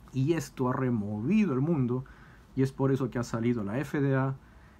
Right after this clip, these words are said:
y también el Ministerio de Salud en Inglaterra inmediatamente a dar autorización sin fase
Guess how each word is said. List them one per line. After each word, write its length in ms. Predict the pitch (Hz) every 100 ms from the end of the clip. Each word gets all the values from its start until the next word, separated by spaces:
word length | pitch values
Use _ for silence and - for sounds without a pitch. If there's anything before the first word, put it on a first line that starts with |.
| -
y 100 | 107
también 460 | 104 104 110 123 127
el 180 | 120 113
Ministerio 440 | 107 104 139 131
de 120 | 120
Salud 360 | - 110 151 151 - - -
en 80 | 110
Inglaterra 640 | 113 110 160 147 143 139 - - -
inmediatamente 1120 | 139 135 117 156 170 143 143 156 151 139 131
a 80 | 120
dar 160 | 143
autorización 920 | 139 135 123 117 110 113 139 147 147 139 - - - - -
sin 400 | - - 147 143
fase 520 | 135 139 123 - 110